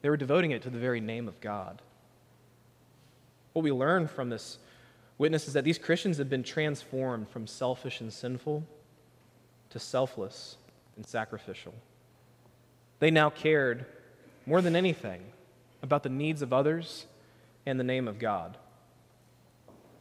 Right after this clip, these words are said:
And don't we know that this isn't the sort of thing that comes naturally, to care about the needs of others in the name of God?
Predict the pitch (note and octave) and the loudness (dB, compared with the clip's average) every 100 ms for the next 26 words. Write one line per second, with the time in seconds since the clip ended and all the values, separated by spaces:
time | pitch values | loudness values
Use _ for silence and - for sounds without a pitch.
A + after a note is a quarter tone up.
0 | - - C3 E3+ G#3 G#3 E3+ D#3 C#3 D3 | -16 -6 2 4 6 6 6 4 4 0
1 | C3+ D3+ E3 D#3 C#3 C3+ C3 B2+ B2+ A#2 | 0 0 0 -2 -6 -2 -2 -2 -6 -4
2 | A2 G2+ A#2+ G#2 G#2+ G#2 F#2+ F2 - F2 | -6 -6 -8 -6 -8 -8 -8 -8 -10 -10
3 | - F2+ - - _ _ _ _ - - | -10 -12 -16 -20 _ _ _ _ -20 -20
4 | _ _ - - C#3+ C#3+ C3+ C3+ B2+ B2+ | _ _ -6 4 6 6 6 4 0 0
5 | B2+ A2+ G#2 G2 F#2+ F#2 - - - _ | -2 -2 0 -2 -6 -12 -18 -20 -20 _
6 | _ _ _ A2 G#2 G#2 G#2 F#2+ G#2 F#2 | _ _ _ -10 -6 -6 -6 -6 -6 -6
7 | F2+ | -8